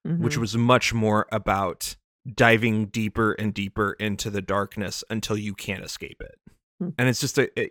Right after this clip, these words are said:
Speaker 2: you know, and that's a lot of what we get for serial killer stories when this kind of shows us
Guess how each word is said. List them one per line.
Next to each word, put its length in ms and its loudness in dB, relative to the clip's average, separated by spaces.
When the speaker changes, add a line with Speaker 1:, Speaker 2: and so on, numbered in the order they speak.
Speaker 2:
you 180 4
know, 180 0
and 140 4
that's 180 4
a 60 0
lot 340 2
of 160 4
what 140 2
we 100 -2
get 220 -2
for 140 -4
serial 380 2
killer 260 -4
stories 480 -8
when 340 -4
this 160 -2
kind 200 2
of 80 0
shows 280 0
us 200 -4